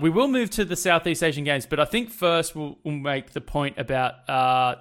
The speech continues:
Thailand and Zimbabwe finishing up first, because Thailand have actually gone over to the Southeast Asian Games. They hosted Zimbabwe first. Uh, we talked about the one-day internationals last week, which the Thai women won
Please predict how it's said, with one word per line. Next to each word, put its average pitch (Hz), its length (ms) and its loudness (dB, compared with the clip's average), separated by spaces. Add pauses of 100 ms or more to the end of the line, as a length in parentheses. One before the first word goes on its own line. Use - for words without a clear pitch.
Thailand 139 500 2
and 120 100 -8
Zimbabwe 135 540 2
finishing 135 460 -4
up 139 200 -4
first, 127 220 -4
because 123 180 -8
Thailand 147 340 2
have 135 100 -2
actually 123 240 -4
gone 127 320 -4
over 127 220 -2
to 131 360 -6 (440)
the 131 40 -8
Southeast 135 460 0
Asian 120 280 -4
Games. 123 260 -6
They 123 100 -4
hosted 156 360 2
Zimbabwe 127 500 0
first. 135 560 0 (320)
Uh, 123 320 0
we 127 80 -8
talked 151 320 -2
about 127 360 -2 (140)
the 131 440 -8
one-day 139 420 -2
internationals 127 880 -8
last 135 460 0
week, 135 180 -6
which 127 200 -10
the 131 80 -8
Thai 127 420 0 (340)
women 131 440 -6
won 123 340 -2